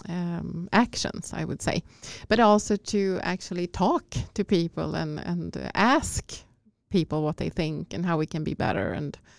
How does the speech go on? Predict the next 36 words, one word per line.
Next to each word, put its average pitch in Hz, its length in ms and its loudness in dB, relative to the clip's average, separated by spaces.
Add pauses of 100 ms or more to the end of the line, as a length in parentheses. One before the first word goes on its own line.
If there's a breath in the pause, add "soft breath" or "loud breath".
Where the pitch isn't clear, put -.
(520 loud breath)
and 180 100 4
not 202 320 6
try 190 240 4 (120)
to 165 280 -2
build 170 360 2
on 170 100 -2
a 165 80 -4
negative, 185 720 2 (300 loud breath)
um, - 600 -4 (840 soft breath)
uh, 190 340 0
attitude, 165 540 2
because - 440 -4
that, 170 180 -2 (260)
that 185 180 0
will 175 140 4
never 185 320 6
bring 151 320 -4
us - 360 -8
forward, - 600 2
I - 40 -10
would - 140 -8
say. - 280 -6 (640 loud breath)
Uh, 175 420 2
and 196 120 4
also, 214 260 8
since 202 260 4
we're 196 100 6
doing 220 340 8
a 190 40 6
lot 190 180 6
of 170 220 0
changes 202 540 2
within 160 280 2
the 156 60 0
organization, 170 840 0
I'm, - 360 -6